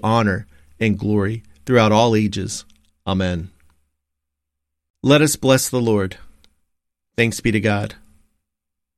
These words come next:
Glory to God, whose power working in us can do infinitely more than we can ask or imagine. Glory to him from generation to generation in the church and in Christ Jesus forever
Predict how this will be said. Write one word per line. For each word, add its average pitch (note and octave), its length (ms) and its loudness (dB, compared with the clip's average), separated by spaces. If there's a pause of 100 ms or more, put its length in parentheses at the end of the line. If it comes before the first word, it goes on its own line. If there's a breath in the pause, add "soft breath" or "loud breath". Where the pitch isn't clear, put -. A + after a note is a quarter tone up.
(360)
Glory D#3 300 6
to C#3+ 80 0
God, B2+ 440 2
whose A2+ 200 -2
power C3+ 420 2
working C3 400 0
in B2 120 0
us B2+ 160 -2
can A#2 160 -2
do A2 240 0
infinitely D3 600 2
more A2+ 260 2
than G#2 180 0
we G2+ 80 0
can G2+ 160 -4
ask G2+ 500 -2
or A2 140 0
imagine. F#2 580 -4 (720)
Glory D#3 340 6
to C#3 120 4
him C#3 380 0
from A2+ 280 -4
generation C3+ 640 2
to A2 100 -4
generation A2+ 720 0
in G#2+ 200 -2
the G#2 80 0
church - 540 -6 (360 soft breath)
and A#2+ 120 2
in G#2 80 2
Christ C3+ 420 0
Jesus A#2 480 -6
forever A2+ 600 -4